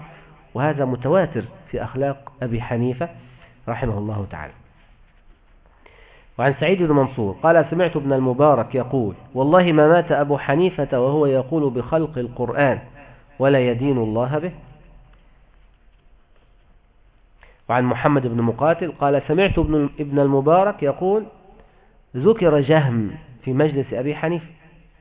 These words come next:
جهم بن صفوان إمام الجهمي التي ينسبون أبا حنيفة إليه، وهو بريء من هذا،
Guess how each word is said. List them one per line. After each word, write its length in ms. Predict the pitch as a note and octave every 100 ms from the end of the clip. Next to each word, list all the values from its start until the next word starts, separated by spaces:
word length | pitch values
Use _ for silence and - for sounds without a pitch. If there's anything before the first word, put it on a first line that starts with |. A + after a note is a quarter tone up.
| _ _ -
جهم 360 | A2+ A2+ A2 A2+
بن 120 | G#2 G2+
صفوان 360 | A#2 D#3 F#3+ E3 -
إمام 240 | A#2+ C#3 C#3
الجهمي 480 | B2 C3+ D#3 G#3 D3 - - - -
التي 260 | A2 B2+ B2+
ينسبون 420 | A#2+ A#2+ C3 D#3
أبا 180 | C3+ C3+
حنيفة 540 | - C#3+ D#3 D#3+ E3+ - - -
إليه، 280 | D3 G3+ C3 - - - - - - -
وهو 180 | A2 A#2
بريء 280 | A#2+ D3 C#3
من 140 | C#3
هذا، 180 | F#3